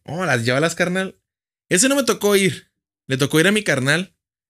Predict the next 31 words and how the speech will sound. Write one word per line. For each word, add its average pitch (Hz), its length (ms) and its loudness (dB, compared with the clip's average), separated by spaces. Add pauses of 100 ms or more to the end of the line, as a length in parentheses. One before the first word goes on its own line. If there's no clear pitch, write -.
(300)
pero 120 220 2
por 117 160 -2
circunstancias 123 640 -2
que 151 120 -2
no 127 160 0
puedo 139 160 -4
contar, 135 560 -2
porque 113 300 -2
afectaría 110 400 -2
a 113 40 -4
terceros. 135 560 -2 (960)
Y 120 600 4
dice 107 280 2
que 151 100 0
sí, 113 100 -4
que 135 80 0
las 135 140 0
Yolas 123 300 0
es 131 120 -2
este 147 220 0
lugar 117 380 0
donde 135 420 0
las 120 120 0
mujeres 113 420 0
están. 127 440 -2 (2750)
Y - 100 -12
que, 104 200 -10 (580)
¿cómo, 107 260 -4
pues, 104 140 -6
cómo 107 280 -6
están? 110 400 -12